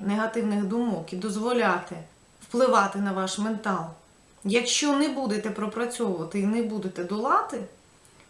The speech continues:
внутрішній сум, тугу, загалом ви розумієте, що туз пентаклів, шанс, можливість, не буде реалізований, і ви не досягнете благополуччя і достатку, якщо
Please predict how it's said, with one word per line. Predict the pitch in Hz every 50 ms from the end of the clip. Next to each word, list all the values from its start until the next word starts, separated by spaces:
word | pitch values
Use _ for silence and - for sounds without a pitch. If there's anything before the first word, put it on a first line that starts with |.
| _ -
внутрішній | 202 240 254 277 302 269 - 240 214 202 - - 220 214 208
сум, | 202 - - 262 247 233 196
тугу, | - - 233 214 202 185 156 165 156 156 - - _ _ _ - 285
загалом | 247 262 247 240 247 226 226 226 247 269 269 254
ви | 233 254
розумієте, | 254 247 247 226 233 262 277 269 247 214 190 180 175 - - 180
що | 180 - - - - 196 190 185 160 156 156 - - - _ _ _ _ _ - - -
туз | - - 262 254
пентаклів, | - - - 262 254 240 240 285 311 370 403 - - 247 208 175 175 - -
шанс, | - - - 240 247 240 233 240
можливість, | 233 247 262 247 247 233 226 196 175 156 147 147 156 - - - - - - -
не | 214 233 240
буде | 233 240 - 202 202 202
реалізований, | 190 196 196 202 202 196 180 - 226 254 294 311 302 240 196 170 160 160 156 - - - - - _ -
і | 190 202
ви | 190 233 247
не | 247 247 233
досягнете | 208 240 233 - - 233 214 196 185 185 180 175 180
благополуччя | 175 175 175 185 185 180 - 180 190 185 - - 185
і |
достатку, | 165 170 180 180 - 254 269 311 320 - - - 180
якщо | 160 165 170 165 160 - - - - 226 247 269 302 302